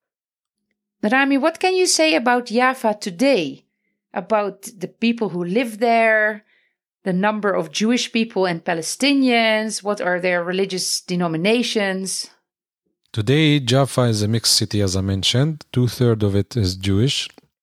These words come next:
Speaker 2: and one-third is Arab. If you can divide it, Jewish,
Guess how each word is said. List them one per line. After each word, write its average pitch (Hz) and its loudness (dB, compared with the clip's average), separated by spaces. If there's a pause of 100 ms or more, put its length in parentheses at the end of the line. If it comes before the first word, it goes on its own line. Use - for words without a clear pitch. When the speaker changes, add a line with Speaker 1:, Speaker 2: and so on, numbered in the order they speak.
Speaker 2:
and 113 2
one-third 110 2
is 98 0
Arab. 113 0 (460)
If - -4
you 131 2
can 117 0
divide 113 2
it, 104 0 (220)
Jewish, 110 0